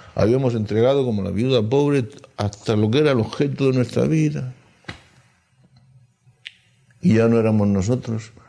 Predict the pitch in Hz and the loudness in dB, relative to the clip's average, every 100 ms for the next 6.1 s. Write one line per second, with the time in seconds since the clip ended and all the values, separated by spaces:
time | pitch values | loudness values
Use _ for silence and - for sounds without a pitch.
0 | - _ - 92 95 87 95 92 87 90 | -20 _ -6 0 0 2 2 0 2 0
1 | 87 - 92 92 85 82 76 73 71 - | 0 -2 -2 -2 -2 -2 -4 -6 -10 -14
2 | - 85 - - - _ - _ _ _ | -16 -18 -20 -20 -20 _ -20 _ _ _
3 | _ - _ _ _ - - - - 90 | _ -20 _ _ _ -20 -20 -12 0 0
4 | 87 107 95 95 92 82 80 82 87 80 | 2 0 0 0 0 0 -2 -2 -2 -4
5 | 73 73 - 85 80 82 76 - - - | -4 -8 -6 -4 -2 -2 -4 -8 -12 -18